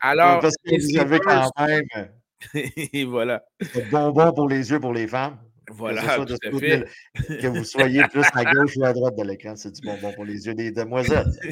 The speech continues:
Speaker 1: <laughs> Et donc, les sleepers ne sont pas des joueurs établis, mais c'est ceux qui pourraient, dans les rondes un peu plus, euh, avancées, vous
Speaker 2: Lointaines.
Speaker 1: aider à gagner votre championnat, euh, et qui viendraient supporter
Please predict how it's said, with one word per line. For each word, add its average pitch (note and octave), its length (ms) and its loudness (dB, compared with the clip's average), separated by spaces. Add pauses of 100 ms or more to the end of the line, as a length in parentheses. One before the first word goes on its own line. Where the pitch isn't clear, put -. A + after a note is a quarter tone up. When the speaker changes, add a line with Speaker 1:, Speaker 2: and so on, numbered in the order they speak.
(120)
Speaker 1:
<laughs> - 760 -12
Et D#3 100 2
donc, F3+ 260 4
les E3 120 -2
sleepers E3 500 0
ne D#3 80 -8
sont D#3+ 220 -6
pas G3 160 -6
des F3 120 0
joueurs D#3 220 -2
établis, D#3 500 -4 (300)
mais E3+ 260 -2
c'est E3+ 240 -2
ceux E3 440 -10 (100)
qui F#3 220 -8
pourraient, D3 600 -4 (300)
dans C#3+ 260 0
les D3 200 0
rondes D3 360 -2
un C3 120 -4
peu C#3 200 -8
plus, C#3 420 -4
euh, A#2+ 200 -4
avancées, B2+ 600 -10 (340)
vous A2+ 240 -10
Speaker 2:
Lointaines. D3 300 2
Speaker 1:
aider D#3+ 140 -6
à C3+ 100 -2
gagner D#3+ 420 0
votre C#3+ 220 -4
championnat, C3+ 600 -6 (480)
euh, A2+ 180 -2 (220)
et C#3 100 -4
qui - 160 -18
viendraient C#3 440 -4
supporter C#3+ 800 -4